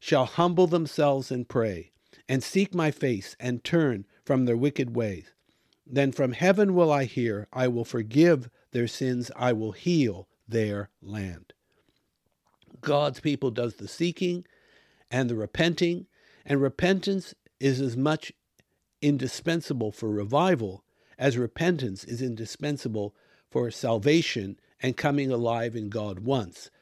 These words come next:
Revival, coming alive in God again. Repentance is the prerequisite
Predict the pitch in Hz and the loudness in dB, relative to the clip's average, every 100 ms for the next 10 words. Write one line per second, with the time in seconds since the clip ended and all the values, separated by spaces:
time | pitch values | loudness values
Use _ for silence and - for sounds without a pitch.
0 | _ - 107 104 160 190 117 95 95 _ | _ -8 -4 4 6 6 2 -6 -10 _
1 | _ - - 104 120 131 117 110 113 - | _ -14 -8 -4 0 2 2 2 -4 -12
2 | _ - 127 113 101 87 85 _ _ - | _ -8 -6 -4 -4 -6 -14 _ _ -6
3 | 113 120 107 87 - _ _ - 110 - | -2 0 0 -2 -14 _ _ -10 -10 -4
4 | 147 127 113 98 - _ _ 117 120 147 | -2 -2 -6 -10 -14 _ _ -4 -2 -2
5 | 143 147 139 117 110 - 98 | 0 2 2 2 -4 -8 -10